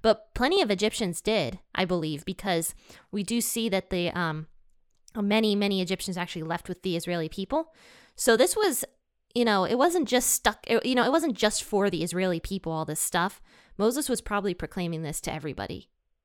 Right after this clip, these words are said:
And it wasn't, you know, the Egyptians were allowed to follow, um, you know, the Israeli people in, in many of the things that they did. So when the attack on the sons happened, the firstborn sons,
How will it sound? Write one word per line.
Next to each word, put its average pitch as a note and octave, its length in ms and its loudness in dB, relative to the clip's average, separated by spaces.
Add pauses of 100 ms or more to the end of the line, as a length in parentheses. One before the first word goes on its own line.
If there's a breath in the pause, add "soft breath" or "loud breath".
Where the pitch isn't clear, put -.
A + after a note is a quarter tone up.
(120)
And F#3 240 0
it D3 80 0
wasn't, F#3 460 -2 (320 soft breath)
you G#3+ 80 2
know, G3+ 60 4
the F3 100 4
Egyptians G#3 420 0
were F#3 120 0
allowed E3+ 540 0 (600)
to F3+ 240 -2
follow, E3 720 -2 (600)
um, D3 460 -6 (180)
you E3+ 140 -8
know, D3+ 160 -4
the D3+ 160 -2 (120)
Israeli D#3 380 -6
people E3 320 -8
in, C#3+ 240 -10
in E3+ 80 -8
many E3 160 -4
of D3+ 80 -6
the C#3 60 -16
things D#3 220 -8
that A#2+ 100 -12
they D3+ 100 -6
did. D#3+ 300 -6 (560 soft breath)
So G#3 560 4 (500)
when A3+ 440 2
the G#3+ 160 0
attack G#3+ 460 -4
on F#3 320 0
the E3 100 -4
sons C#4+ 400 0
happened, D#3+ 580 -6
the E3+ 80 -8
firstborn F3 480 -4
sons, F#3+ 580 -2